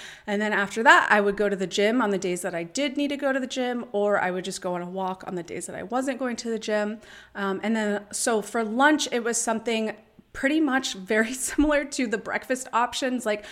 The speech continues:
I would just, if I had the eggs in the morning for lunch, I would just do the protein oatmeal. I am so busy right now with work and with being a mom and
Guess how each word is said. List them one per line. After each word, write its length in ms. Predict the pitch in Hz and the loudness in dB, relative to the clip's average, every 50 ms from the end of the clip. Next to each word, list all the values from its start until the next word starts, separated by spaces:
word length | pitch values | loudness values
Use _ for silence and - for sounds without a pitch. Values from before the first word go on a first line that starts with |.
| - - - | -16 -10 -4
I 140 | - 196 208 | 0 0 2
would 160 | 220 220 214 | 2 2 0
just, 200 | 220 233 214 - - | 0 -2 -4 -4 -4
if 100 | - 220 | -2 2
I 80 | 233 220 | 2 2
had 260 | 208 208 220 220 202 | 2 2 0 2 2
the 120 | 220 - | 0 0
eggs 260 | - 208 214 208 208 226 | 0 0 0 0 -2 -2
in 60 | 226 | -2
the 60 | 208 | -2
morning 400 | 202 196 196 202 226 254 277 285 | -2 -2 -2 -2 0 0 -2 -2
for 160 | 285 285 233 | -2 -2 -2
lunch, 300 | 208 190 190 202 214 - | -2 -2 -2 -2 -2 -2
I 80 | 214 196 | -2 -2
would 140 | 202 208 202 | -2 -2 -2
just 180 | 208 196 - | -4 -4 -4
do 100 | - 202 | -4 -4
the 80 | 190 196 | -4 -4
protein 420 | - - 202 196 202 - 202 170 - | -4 -6 -6 -6 -4 -6 -6 -6 -4
oatmeal. 460 | 190 196 202 - 196 190 180 180 185 - - - - - - - | -4 -4 -2 -2 0 0 0 -2 -4 -6 -12 -18 -18 -16 -6 0
I 260 | - 214 220 233 254 269 - | 4 6 6 6 6 4 0
am 140 | - 247 247 | 0 -2 -2
so 340 | 233 - - - 220 214 226 | -2 -2 -2 -2 0 0 0
busy 320 | 202 214 202 202 233 233 | 2 2 2 2 0 -2
right 220 | 233 254 240 214 220 | -2 -2 -2 -2 -2
now 180 | 240 247 240 | -2 -4 -4
with 240 | 226 214 202 208 - | -4 -4 -6 -6 -8
work 440 | 190 180 214 233 247 254 254 254 - - | -6 -2 0 2 2 2 0 -2 -4 -6
and 160 | 202 208 196 | -4 -4 -2
with 260 | 196 190 185 190 - - - - - - | -4 -4 -6 -8 -14 -20 -20 -16 -8 -4
being 280 | 233 233 240 247 214 | 0 0 0 0 0
a 80 | 208 185 | 0 -2
mom 500 | 185 185 185 185 202 214 214 214 214 208 | -2 0 0 2 2 2 2 2 0 -2
and 220 | - 190 190 190 | -2 -4 -4 -6